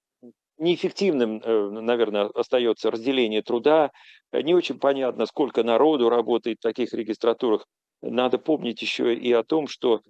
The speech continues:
целый ряд регистратур — это крохотные подразделения либо огромных телеком-, ну, по местным меркам, телеком-, телекоммуникационных компаний,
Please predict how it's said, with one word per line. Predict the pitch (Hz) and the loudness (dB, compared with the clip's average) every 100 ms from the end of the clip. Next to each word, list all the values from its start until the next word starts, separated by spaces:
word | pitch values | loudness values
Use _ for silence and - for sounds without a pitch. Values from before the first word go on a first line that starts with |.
| _ - | _ -2
целый | 151 135 127 | 2 4 2
ряд | 131 127 | 2 0
регистратур — | 123 117 - 120 135 156 139 - _ | -4 -4 -2 -2 0 -4 -4 -12 _
это | 110 123 | -4 -4
крохотные | - 160 175 147 - 120 | 0 2 4 0 -4 -8
подразделения | 110 117 107 117 127 156 135 113 | -6 -6 -6 -4 -2 -2 0 -2
либо | 107 120 107 - - | -4 -2 0 -2 -4
огромных | 120 117 139 147 113 104 | -4 -2 0 0 -2 -4
телеком-, | 120 110 - 113 | -6 -4 -6 -6
ну, | 156 127 - | -6 -6 -2
по | 131 | 0
местным | 135 - 113 | 0 -4 -6
меркам, | 110 - - - | -6 -6 -8 -10
телеком-, | 127 120 127 120 | -8 -4 -6 -6
телекоммуникационных | - 139 123 127 117 117 104 - 127 110 107 | -6 -4 -4 -6 -6 -10 -12 -10 -6 -4 -4
компаний, | - 123 123 196 202 180 | -2 -2 2 0 0 -6